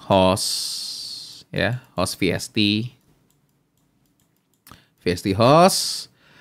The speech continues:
Nah, dari host V S T ini baru ke output. Kayak gitu. Ini teknik yang ketiga. Oke, dari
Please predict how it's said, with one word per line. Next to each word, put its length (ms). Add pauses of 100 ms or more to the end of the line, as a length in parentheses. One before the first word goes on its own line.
(200)
Nah, 160
dari 160
host 240
V 120
S 120
T 160
ini 160
baru 240
ke 160
output. 560 (400)
Kayak 240
gitu. 160
Ini 240
teknik 320
yang 160
ketiga. 640 (480)
Oke, 400
dari 760